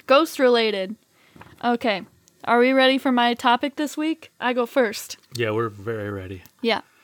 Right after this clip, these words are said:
Speaker 1: I know. We're pretty far in. Okay,
Speaker 2: People
Speaker 1: um,
Speaker 2: stopped listening already.
Speaker 1: Yeah, probably. Have you ever looked at the, um, analytics of that to see when people stop tuning in?
Speaker 2: Yeah, I don't wanna talk about it.
Speaker 1: Yeah, I don't wanna talk about it either.
Speaker 2: <laughs>
Speaker 1: <laughs> Only the true fans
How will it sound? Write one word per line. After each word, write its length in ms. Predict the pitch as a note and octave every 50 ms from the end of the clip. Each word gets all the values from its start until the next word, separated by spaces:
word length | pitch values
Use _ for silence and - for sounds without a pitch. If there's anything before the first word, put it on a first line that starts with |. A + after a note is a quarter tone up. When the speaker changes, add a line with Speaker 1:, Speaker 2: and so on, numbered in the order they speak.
| - -
Speaker 1:
I 100 | - A3
know. 240 | A3 A3 A3 G#3 G#3
We're 240 | G#3+ A#3 B3+ A#3+ A3 _ _ _ _
pretty 180 | - B3 A#3 A3
far 300 | - G#3 G#3 G3+ F#3+ G3+
in. 260 | G3 F#3 F#3 G3+ - - - - - - - - - -
Okay, 260 | C#4+ C#4 E4 C4+ A3
Speaker 2:
People 160 | - - -
Speaker 1:
um, 320 | - B3+ B3+ C4 C4 B3+ B3+
Speaker 2:
stopped 300 | B3+ - - G2+ - -
listening 360 | G#2+ F#2+ - - - G2 G2
already. 420 | F#2+ F#2+ G2 G2 G2 G2 G2 F#2 - _ -
Speaker 1:
Yeah, 440 | - G#3+ G#3 F#3+ F#3 F#3 G3 G3 G3+
probably. 760 | G3+ - D4+ D#4+ C#4 G#3 F#3 - F#3 E3+ F#3 F#3+ F#3+ G3 G3+ -
Have 180 | - C4+ C4 C#4+
you 60 | E4
ever 200 | E4 F4+ F4 D4+
looked 300 | C4+ A#3+ A3 A3+ - -
at 160 | C#4 B3 -
the, 260 | B3+ A#3+ A#3+ A#3 A3+
um, 440 | A3 G#3+ G#3+ G#3 G3+ G3 G3 G3 G3+ - - _ - -
analytics 640 | A3+ A3+ A3+ A3+ A#3 A3+ G#3+ G#3+ G#3+ A3+ A#3 - -
of 160 | C#4 B3+ A#3
that 240 | A#3 C4 C4 C4 B3+
to 80 | - -
see 160 | - - A3+
when 160 | A3 A3 G#3+
people 260 | - B3 A#3 - A3
stop 360 | - - - A3 G#3+ G#3+ -
tuning 320 | - - A3+ A3 G#3+ G#3+ G#3
in? 200 | G#3 A3 A3+ A3+ _ _ _
Speaker 2:
Yeah, 220 | - A#2+ G#2+ G#2 G#2+
I 40 | A2
don't 140 | A2+ A2+ G#2+
wanna 120 | G#2 G2
talk 240 | - - A2 G2 F#2+
about 280 | A2+ G#2 G2 G2 G2+ -
it. 60 | A3+
Speaker 1:
Yeah, 200 | A3+ A3 A3 A3
I 60 | A3+
don't 100 | A#3 A3+
wanna 120 | A#3 B3 B3+
talk 140 | C#4+ D#4+ -
about 180 | - - B3
it 80 | B3 B3
either. 400 | C4 C4 C#4+ E4 D4+ - - C#3+ -
Speaker 2:
<laughs> 40 | - - - - - - - - - _ _ _ _ _ _ - - - -
Speaker 1:
<laughs> 720 | - - - - C#5 C#5+ C#5 C5+ B4+ A#4 A4 G4+ - -
Only 280 | - B3 B3+ C4+ C#4 C#4
the 140 | A#3+ A3+ A3
true 360 | - - - C4+ A#3+ A#3+ B3 A#3
fans 760 | - - G#3+ G3+ G3+ G3 G3 F#3+ F#3+ G3 G#3 - - -